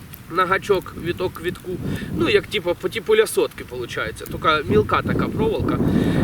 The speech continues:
Е, і потім с-, крашую його лаком. Обичним лаком для ногтів, там накупив собі різних таких.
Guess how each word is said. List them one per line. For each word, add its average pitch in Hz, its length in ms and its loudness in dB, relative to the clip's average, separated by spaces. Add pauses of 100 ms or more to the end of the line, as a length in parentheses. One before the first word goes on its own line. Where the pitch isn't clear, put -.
(200)
Е, 185 160 6
і - 120 6
потім - 500 6
с-, - 200 0 (220)
крашую 185 400 2
його 151 280 4 (140)
лаком. 143 400 0 (360)
Обичним 185 420 -2
лаком 185 320 4
для 143 160 2
ногтів, 165 420 0 (400)
там 160 140 2
накупив 170 440 -2
собі 147 280 -4
різних 139 340 -2
таких. 127 380 -6